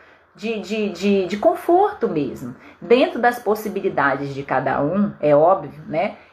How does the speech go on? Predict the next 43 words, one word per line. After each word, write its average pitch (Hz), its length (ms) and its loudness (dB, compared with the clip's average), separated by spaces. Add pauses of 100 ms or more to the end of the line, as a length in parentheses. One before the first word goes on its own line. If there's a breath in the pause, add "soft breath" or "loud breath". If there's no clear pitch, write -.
Mas 180 260 2
a 214 60 4
gente 208 240 0
criar, 196 640 2 (100)
ter, 226 360 2 (100)
por 175 140 2
exemplo, 156 440 -2
toalhas 190 340 2
de 202 100 -6
camas 180 400 -4
con-, 160 200 -6 (100)
con-, 156 200 -6
cama 156 280 -2
confortáveis, 139 960 2 (240 loud breath)
um 415 120 -6
travesseiro 226 640 0
confortável. 151 800 0
A 156 40 0
gente 160 180 -12
tem 202 120 -6
muito 233 200 -2
apego 175 380 0
com 185 100 -4
o - 20 -8
nosso 165 240 2
travesseiro, 156 640 -4 (100)
né? 151 240 -4 (260 loud breath)
Eu, 156 140 0
por 180 140 6
exemplo, 180 380 2
eu, 196 60 -6
todo 208 220 0
dia 214 120 0
eu 220 40 -4
quero 220 200 0
dormir 208 220 -4
com 220 100 -4
o 220 40 -4
meu 214 200 2
travesseiro. - 560 -4
Se - 120 -10
não, 196 100 4
<laughs> 208 100 2